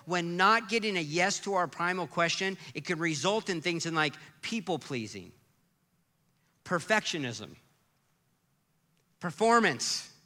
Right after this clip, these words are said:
focus, codependency, self-abandonment, the need for control. Anyone struggle with any of these things?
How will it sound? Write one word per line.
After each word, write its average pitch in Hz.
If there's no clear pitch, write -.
focus, 120
codependency, 202
self-abandonment, 190
the 160
need 190
for 214
control. 196
Anyone 175
struggle 170
with 170
any 180
of 180
these 175
things? 180